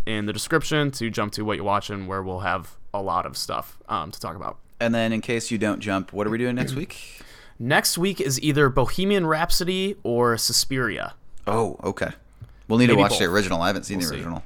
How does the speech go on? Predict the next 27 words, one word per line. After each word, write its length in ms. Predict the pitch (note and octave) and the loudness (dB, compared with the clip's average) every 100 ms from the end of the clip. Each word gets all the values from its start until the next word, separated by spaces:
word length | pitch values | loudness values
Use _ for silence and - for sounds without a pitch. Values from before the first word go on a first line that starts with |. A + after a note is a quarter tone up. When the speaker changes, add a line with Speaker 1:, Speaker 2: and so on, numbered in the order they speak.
| - | -10
Speaker 1:
Either 220 | F2+ F#2 | -8 -4
have 100 | F#2+ | -2
I. 200 | G#2+ G2 - - - - - | -2 -2 -6 -8 -8 -12 -14
Speaker 2:
Ooh, 300 | - F#4+ A4+ | -12 -12 -4
baby, 380 | F#4 C#3+ A2 F2+ A2 | 2 4 4 -2 -4
let's 160 | G2+ | -2
go. 200 | - F#2 - - - - - | 0 -2 -2 -18 -20 -14 2
Speaker 1:
<laughs> 20 | C#3+ - E3+ - - - - - - | 4 8 10 10 8 0 -2 -8 4
And 300 | E3 C4 A#3 | 8 10 8
we 160 | D#3+ D#3 | 8 8
might 300 | C#3 D3+ - | 8 4 0
record 580 | B2+ C3+ D#3 D3 D3 C3+ | 0 0 4 4 4 2
in 180 | D3 E3 | 0 2
person 400 | - D3+ D3 A#2 | 4 4 2 -2
for 120 | G#2+ | -2
the 80 | A#2+ | -4
first 220 | - C#3+ | 0 0
time. 120 | B2 A2+ | 0 0
I 40 | |
know 120 | B2 | 2
we 100 | C#3+ | 4
make 140 | D3 C3+ | 4 2
this 120 | C#3 | 0
promise 320 | - C#3 C#3+ | 2 4 4
a 60 | D3 | 4
lot, 280 | C#3 F#2+ - - | 6 6 2 -2
but 280 | C#3 C3 - | 4 4 4